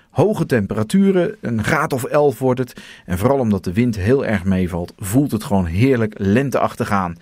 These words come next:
In de kustgebieden staat wel iets meer wind. Daar kan het matig waaien met windkracht drie uit het noordwesten.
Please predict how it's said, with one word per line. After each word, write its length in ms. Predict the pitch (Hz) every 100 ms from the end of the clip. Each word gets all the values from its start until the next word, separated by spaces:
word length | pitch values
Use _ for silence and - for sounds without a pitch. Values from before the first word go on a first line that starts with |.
| - - - -
In 60 | 107
de 60 |
kustgebieden 560 | 110 226 - 196 175 131
staat 280 | 131 98 92
wel 240 | 139 160
iets 220 | 196 165
meer 280 | 170 147 131
wind. 260 | 131 135 - - - -
Daar 260 | 98 127 143
kan 160 | 123
het 140 | 107 107
matig 380 | 107 110 107
waaien 400 | 98 95 92 92
met 160 | 90 90
windkracht 480 | 98 87 85 82 -
drie 340 | 110 123 214 170
uit 120 | 156
het 120 | 131
noordwesten. 640 | 131 110 104 101 - 101